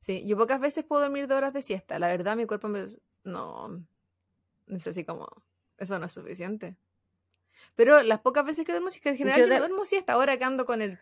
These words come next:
Speaker 1: el tema del sueño cambiado, sí. Nada que hacer.
Speaker 2: Yo de repente duermo siesta así como de veinte minutos, quince minutos y quedo súper bien.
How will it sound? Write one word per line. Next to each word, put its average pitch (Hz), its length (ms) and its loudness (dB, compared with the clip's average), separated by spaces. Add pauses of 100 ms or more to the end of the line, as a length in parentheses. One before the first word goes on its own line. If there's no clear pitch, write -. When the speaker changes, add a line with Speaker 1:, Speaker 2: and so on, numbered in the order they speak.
Speaker 1:
el 202 100 -16
tema 233 200 -4
del 208 80 -4
sueño 226 200 -4
cambiado, 202 400 -6
sí. - 160 -20 (1800)
Nada 190 140 -10
que 208 60 -4
hacer. 196 240 -12 (140)
Speaker 2:
Yo 226 120 4
de 254 100 6
repente 269 440 4
duermo 262 320 4
siesta 262 340 -2
así 254 220 -4
como 233 240 0
de 185 140 2
veinte 180 280 0
minutos, 202 400 0
quince 220 220 -6
minutos 214 240 0
y - 20 -2
quedo 196 160 0
súper 185 280 -6
bien. - 220 -8